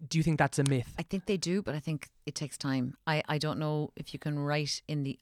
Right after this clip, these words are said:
Speaker 2: eye of the storm, but I think the storm is then gonna be something to write about. Well, that was the other thing, is, like, I could have written my tushy off in the last year, but I've o-, I'd only have one thing to say,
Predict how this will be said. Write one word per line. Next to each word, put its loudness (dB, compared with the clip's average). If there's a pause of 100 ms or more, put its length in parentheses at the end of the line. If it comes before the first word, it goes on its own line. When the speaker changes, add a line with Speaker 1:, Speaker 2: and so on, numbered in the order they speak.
Speaker 2:
eye 6
of -6
the -6
storm, -2 (400)
but 4
I 2
think -4
the -10
storm 4
is -4
then -2
gonna -4
be -6
something -4
to -6
write 2
about. 2
Well, 2
that 8
was 4
the -2
other 8
thing, 4
is, 0
like, 2
I -2
could -6
have -6
written 0 (100)
my 0 (440)
tushy 6
off 4
in 0
the 2
last 2
year, 4
but 2
I've 4
o-, 0
I'd 2
only 2
have -2
one -2
thing -2
to -8
say, 0